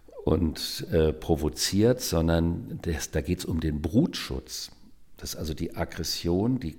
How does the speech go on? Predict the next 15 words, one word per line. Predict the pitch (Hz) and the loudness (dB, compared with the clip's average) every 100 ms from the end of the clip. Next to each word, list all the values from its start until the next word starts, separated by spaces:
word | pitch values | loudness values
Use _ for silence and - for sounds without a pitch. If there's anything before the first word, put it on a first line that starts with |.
| - | -14
kommt, | - 80 98 175 - - - - _ - | -4 -2 0 -4 -6 -12 -16 -20 _ -12
wenn | 82 87 90 | -2 0 0
jemand | 90 92 90 90 - | 0 0 2 0 -4
die | 87 | -8
Brut | - 135 175 - - | -6 -4 -4 -6 -10
angreift. | 64 64 - - - - - | -10 -10 -12 -12 -14 -10 -6
Also | 76 71 | -4 -2
wenn | 82 | -2
du | 85 | -4
zum | 90 | -4
Beispiel | 90 - 82 | -4 -4 -8
Schwäne | - - 95 131 107 71 | -8 -2 0 2 0 -2
oder | - 73 - | -4 -4 -6
auch | - | -2
Enten, | 117 127 - 71 95 | -2 -2 -4 -6 -6